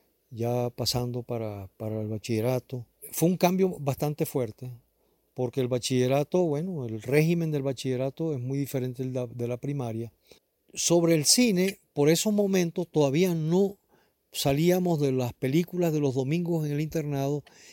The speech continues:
y de las películas en el Cine Anauco. Eh, el cine todavía no era tan importante. En cambio, la historia, la literatura, la fábula, sí.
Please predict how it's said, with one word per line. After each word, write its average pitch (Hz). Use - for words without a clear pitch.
y 143
de 143
las 139
películas 151
en 139
el 120
Cine 151
Anauco. 185
Eh, 123
el 127
cine 180
todavía 165
no 147
era 180
tan 156
importante. 139
En 131
cambio, 196
la 156
historia, 127
la 131
literatura, 131
la 123
fábula, 135
sí. 107